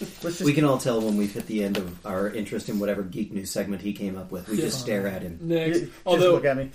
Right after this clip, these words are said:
Speaker 3: you know, if, speaking of being fans of things, I, I did pull up a picture of Felicity Jones because I don't know that I've ever seen her in anything, but I think I will now.
Speaker 1: She's quite fetching. Theory of Everything. She's very good.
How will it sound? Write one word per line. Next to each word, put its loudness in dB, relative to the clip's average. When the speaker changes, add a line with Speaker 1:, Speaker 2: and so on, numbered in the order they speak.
Speaker 3:
you -2
know, 2
if, -8
speaking -6
of -10
being -10
fans -6
of -18
things, -12
I, -4
I -6
did -10
pull -6
up -8
a -14
picture -10
of -12
Felicity -8
Jones -10
because -10
I -4
don't -6
know -2
that -6
I've -6
ever -12
seen -10
her -6
in -6
anything, -6
but -8
I -18
think -10
I -4
will -2
now. -6
Speaker 1:
She's -8
quite -4
fetching. -4
Theory 0
of 2
Everything. 2
She's -14
very -4
good. -6